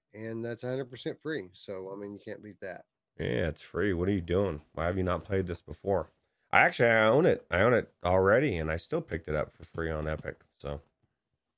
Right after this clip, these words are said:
Speaker 1: It is free, right?
Speaker 2: Yeah,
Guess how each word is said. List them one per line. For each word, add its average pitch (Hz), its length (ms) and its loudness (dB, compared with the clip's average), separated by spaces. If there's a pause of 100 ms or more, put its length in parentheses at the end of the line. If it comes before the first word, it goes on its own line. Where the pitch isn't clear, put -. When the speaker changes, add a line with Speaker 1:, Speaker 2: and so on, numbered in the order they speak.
(1800)
Speaker 1:
It 131 100 -4
is 143 140 -4
free, 151 360 -4
right? 127 340 -6 (200)
Speaker 2:
Yeah, 107 160 2